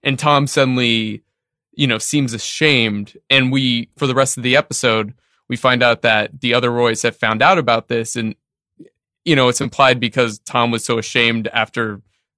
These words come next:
Greg's reaction, Greg's telling them this and <laughs> individually telling them that Tom swallowed his own load. And by having all the Roys approach Tom about it, it's like he has to relive this humiliation.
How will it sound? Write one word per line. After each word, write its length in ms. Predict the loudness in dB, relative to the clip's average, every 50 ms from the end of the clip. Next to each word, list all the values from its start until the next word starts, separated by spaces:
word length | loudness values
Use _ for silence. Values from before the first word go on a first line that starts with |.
| _ _
Greg's 300 | -2 0 0 0 0 -2
reaction, 640 | 0 2 4 4 4 2 0 -2 -4 -4 -4 -6 -6 -2
Greg's 380 | 0 2 2 2 2 -2 -6
telling 340 | -2 0 0 2 2 0 0
them 140 | -2 -2 -2
this 420 | -2 -2 -4 -4 -6 -6 -8 -8 _ _ _
and 320 | 0 0 2 2 0 -2 -2
<laughs> 40 | -2
individually 600 | 0 0 2 2 2 2 2 2 0 0 0 0
telling 300 | 2 2 2 4 4 2
them 160 | 0 0 0
that 140 | -2 -2 -4 -6 _ _ _ -4
Tom 480 | 0 2 2 4 2 2 0 -2 -6 -8 _ _ _ _ _ _ _ _ _
swallowed 380 | -16 -6 -2 2 2 2 2 2
his 140 | 0 0 0
own 200 | 2 2 2 2
load. 460 | 4 6 6 6 6 4 2 -2 -2 0
And 360 | 2 4 4 2 2 -2 -6 -10 _ _ _ _ _ _ _ -10 -6 -6 -2 2
by 420 | 4 4 6 6 4 4 2 -2 -2
having 380 | -2 0 0 2 2 0 2
all 160 | 2 0 0
the 100 | 0 -2
Roys 460 | -2 -2 2 2 4 4 2 2 0 -4
approach 340 | -6 -4 -4 -4 -4 -4
Tom 220 | -4 -2 0 0 0
about 300 | 0 2 2 2 2 2
it, 160 | 0 -2 -4
it's 160 | -6 -6 -2 -2
like 160 | -2 -2 0
he 80 | 0
has 180 | 0 0 0 -2
to 80 | -6 -8
relive 520 | -6 -6 -6 -4 -2 -2 -2 -2 -2 -6
this 180 | -8 -8 -8 -8
humiliation. 920 | -6 -6 -6 -4 -4 -2 0 0 0 0 -2 -6 -10 -10 -10 -10 -12 -14